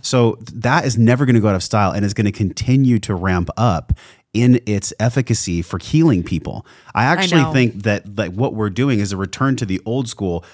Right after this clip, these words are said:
Speaker 1: but we're advertising it and we're bringing it to the masses through the technology that it, we're supposed to be afraid of.
Speaker 2: Well, that's the thing. I, the funny thing is, I heard, a f-, I heard, I think I agree with all of that, and I also think that a lot of people don't understand A I, and they think that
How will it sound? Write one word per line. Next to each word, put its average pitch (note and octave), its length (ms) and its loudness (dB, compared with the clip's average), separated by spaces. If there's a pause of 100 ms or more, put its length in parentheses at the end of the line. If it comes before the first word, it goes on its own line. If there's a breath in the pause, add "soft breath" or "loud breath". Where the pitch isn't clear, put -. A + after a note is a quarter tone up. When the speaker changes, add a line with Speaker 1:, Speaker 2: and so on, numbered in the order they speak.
(120)
Speaker 1:
but G2+ 100 -4
we're G2 280 -4
advertising A2 720 -4
it F2+ 60 -4
and F#2 120 -8
we're F2+ 100 -6
bringing A2 280 -2
it G#2+ 80 -4
to A2 80 -4
the F2 80 -4
masses F#2+ 580 -2 (260 soft breath)
through A#2 180 2
the G2 100 -2
technology G2+ 680 0
that E2+ 140 -4
it, F2 140 -6
we're G2 140 -2
supposed - 300 -6
to - 40 -8
be D#2+ 100 -4
afraid D2+ 320 -6
of. A#1 220 -12 (160)
Speaker 2:
Well, C#4+ 140 0
that's F4 160 0
the F#4 80 -2
thing. E4+ 360 -6
I, G#3 140 0
the B3+ 180 -6
funny D4 200 -4
thing C#4+ 140 -4
is, A#3 100 -2
I A3 100 0
heard, B3 160 -6
a C#4 40 -8
f-, - 200 -16
I G#3+ 120 -6
heard, G3+ 380 -10
I A3 100 -6
think C4+ 160 -6
I D4 60 2
agree F3+ 180 0
with E3+ 100 -6
all D#3 160 -2
of C#3+ 60 -8
that, C3+ 300 -6
and E3 140 -6
I E3 80 -4
also F#3+ 400 -4
think E3 280 -10
that D3+ 260 -4 (600 soft breath)
a F#3+ 60 -4
lot G#3 80 0
of B3+ 80 -4
people D4+ 120 -2
don't G#3+ 180 0
understand E3 440 -6
A F3 140 -4
I, G#3 340 -2 (140)
and E3+ 240 -4
they E3 80 -4
think E3+ 300 -10
that D3+ 340 -4